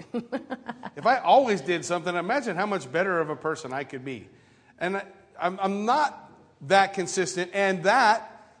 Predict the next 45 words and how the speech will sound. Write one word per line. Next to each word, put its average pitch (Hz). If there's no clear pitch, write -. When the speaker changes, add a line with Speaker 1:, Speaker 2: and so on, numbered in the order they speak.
Speaker 2:
makes 190
things 233
personal. 196
I 139
wanna, 247
I 214
don't 302
wanna 269
talk 196
in 170
absolutes. 165
You 165
know, 180
Kathy 202
alluded 196
to 202
the 185
fact 196
that 180
sometimes 214
we 214
don't 214
give 208
each 208
other 202
the 175
opportunity 196
to 160
finish 196
the 143
sentence 185
'cause 139
we 160
think 190
we 160
know 160
where 151
it's 143
going. 160
Speaker 1:
<laughs> 240
Speaker 2:
But 143
you're 202
not 254
always 262
right. 202